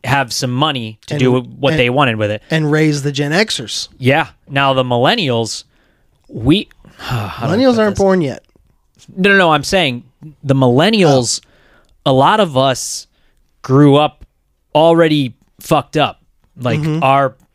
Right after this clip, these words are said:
Speaker 1: our parents were already so fucked up because it was like a human experiment was going on with the, with the baby boomers. Like everything
Speaker 2: Mm-hmm.
Speaker 1: hit them first. They dealt with everything first.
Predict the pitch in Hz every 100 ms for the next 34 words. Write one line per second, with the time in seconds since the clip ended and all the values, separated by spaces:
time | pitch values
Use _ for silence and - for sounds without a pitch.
0 | 131 135 143 135 135 127 113 127 120 120
1 | 120 113 104 - 127 117 - 113 - 120
2 | 107 _ _ _ _ _ 135 143 131 123
3 | - - 139 160 190 147 - 185 190 131
4 | - - 139 165 120 110 - 117 113 113
5 | 107 107 110 - 104 113 113 107 110 107
6 | 113 110 101 95 - _ 120 120 - 143
7 | 151 147 156 139 151 135 131 135 - -
8 | 160 160 131 139 127 107 - 127 98 -
9 | - _ 143 147 143 131 127 117 117 117
10 | - 117 104 -